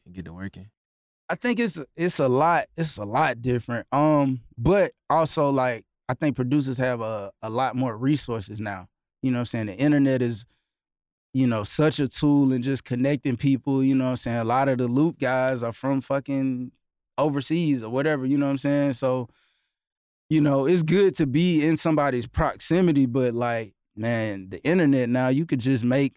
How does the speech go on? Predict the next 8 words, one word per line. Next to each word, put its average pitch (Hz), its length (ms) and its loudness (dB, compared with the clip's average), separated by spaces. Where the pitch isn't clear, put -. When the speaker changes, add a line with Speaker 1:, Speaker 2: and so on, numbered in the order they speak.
Speaker 2:
a 110 100 -4
lot 127 300 0
of 123 80 -4
connections 139 520 2
from 127 200 -2
just 127 260 0
being 127 240 2
hungry 139 600 2